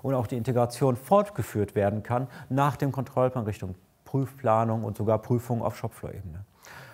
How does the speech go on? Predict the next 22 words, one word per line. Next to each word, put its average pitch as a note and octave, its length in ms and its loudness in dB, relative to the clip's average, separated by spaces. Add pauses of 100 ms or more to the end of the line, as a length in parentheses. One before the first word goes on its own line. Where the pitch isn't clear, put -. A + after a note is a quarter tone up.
Wenn C#3+ 120 2
Sie D#3 40 8
dazu D#3+ 280 4
mehr E3 240 6
wissen E3 240 0
möchten, D#3 320 -2
besuchen C#3+ 260 4
Sie B2 80 2
gerne D3 240 4
unsere G#2 220 2
Webseite, D#3 480 2
dort B2 220 0
liegen C3 140 -6
einige C3+ 240 -2
Videos C3+ 260 -2
dazu B2+ 240 -6
vor B2+ 280 0
oder E3+ 220 6
abonnieren C3 320 2
Sie A2 80 0
den A2 140 0
YouTube-Kanal. F2 640 -6